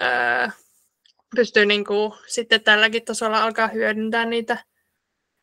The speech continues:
omia vahvuuksiaan ja, öö, niin, käyttämään niitä vielä enemmän, niin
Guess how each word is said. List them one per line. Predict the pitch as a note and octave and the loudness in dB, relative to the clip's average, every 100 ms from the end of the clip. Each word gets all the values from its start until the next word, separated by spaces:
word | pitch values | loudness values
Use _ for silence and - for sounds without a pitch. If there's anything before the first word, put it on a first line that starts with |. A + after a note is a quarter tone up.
| _ | _
omia | A3 A3 A3+ A#3 A3+ - | -2 2 4 4 2 2
vahvuuksiaan | A#3+ A#3 A#3 B3 B3 - C4 B3 B3+ B3+ | 2 2 0 0 0 0 0 2 2 0
ja, | A3 - - _ _ _ _ _ _ _ _ _ _ _ _ - B3 | -4 -8 -20 _ _ _ _ _ _ _ _ _ _ _ _ -6 0
öö, | B3 B3 B3 B3 A3 _ - | 2 2 0 -2 -6 _ -10
niin, | B3 A#3+ A3+ - | -6 -6 -8 2
käyttämään | B3 A#3 A#3+ A#3+ A#3 | 2 2 4 4 6
niitä | A3+ A3+ | 2 2
vielä | A#3 A#3 A#3+ | 2 4 2
enemmän, | A#3+ A#3+ A#3+ A#3+ A#3+ | 0 -2 0 -2 -2
niin | A3 | -6